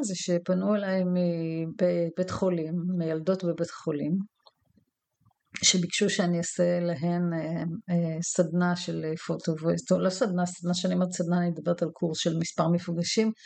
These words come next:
אה, של השמעת קול באמצעות צילום, זה פוטו וויס, ואז, אה, ובנושא של לידה שקטה, כי הן חוות את זה מהפן שלהן, של המילדות, שבעצם המקצוע שלהן זה לילד ולהביא שמחה לחיים, ו-,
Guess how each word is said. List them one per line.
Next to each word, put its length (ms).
אה, 320
של 340
השמעת 460
קול 240
באמצעות 420
צילום, 340
זה 120
פוטו 340
וויס, 300
ואז, 500
אה, 160
ובנושא 580
של 180
לידה 300
שקטה, 440
כי 140
הן 240
חוות 460
את 100
זה 200
מהפן 480
שלהן, 540
של 240
המילדות, 680
שבעצם 540
המקצוע 420
שלהן 400
זה 140
לילד 480
ולהביא 360
שמחה 420
לחיים, 420
ו-, 140